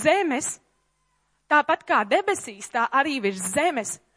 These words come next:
Jo Dievs nav tikai pirmais, kam pieder pirmā vieta debesīs. Visi zin Dievam. Dievam pieder pirmā vieta šeit. Un tā dziesma un Svētais Gars līdz pat tam brīdim par to vārdu runāja.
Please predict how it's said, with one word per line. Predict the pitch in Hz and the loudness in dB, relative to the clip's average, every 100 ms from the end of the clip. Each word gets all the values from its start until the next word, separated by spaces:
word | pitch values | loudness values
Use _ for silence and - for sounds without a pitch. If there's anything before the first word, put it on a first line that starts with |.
| _ _ | _ _
Jo | 262 269 | 2 4
Dievs | 233 320 311 - | 4 4 4 2
nav | 277 311 339 370 349 | 0 4 6 4 2
tikai | 262 - 208 202 | -6 -4 -4 -4
pirmais, | - 320 349 269 202 196 302 - - _ | 0 2 4 2 2 0 -2 -4 -10 _
kam | - 311 339 | 6 6 6
pieder | 339 349 247 220 | 0 0 0 -2
pirmā | - 320 294 226 208 | -2 0 2 0 0
vieta | 285 269 - 196 | 0 -2 -2 -2
debesīs. | 254 240 - - 190 - | 0 -2 -8 -12 -14 -6
Visi | 285 330 285 | -4 -2 -4
zin | 233 330 277 | -4 -2 -2
Dievam. | 285 294 247 190 208 _ _ - | 0 0 0 -2 -6 _ _ -4
Dievam | 294 302 277 254 | 2 4 2 -2
pieder | 339 349 240 220 | -2 0 -2 -2
pirmā | 320 339 294 208 | -2 0 0 0
vieta | 233 339 - 247 | 0 -4 -4 -6
šeit. | - 370 339 277 - _ - - | -2 0 -2 -8 -18 _ -16 -4
Un | 277 | 0
tā | 254 262 | 0 0
dziesma | 226 349 415 - 240 | -2 0 0 -2 -6
un | 220 | -2
Svētais | 349 370 - 254 | 0 0 -2 -6
Gars | 240 381 339 | -4 -4 -6
līdz | 247 - | -14 -10
pat | 220 - | -10 0
tam | 381 392 | 2 2
brīdim | 370 403 415 269 208 | 0 0 0 -2 -6
par | 226 - | -6 -2
to | 226 220 | -2 2
vārdu | 294 320 220 320 | 2 2 0 -4
runāja. | 370 233 196 | -2 -2 -4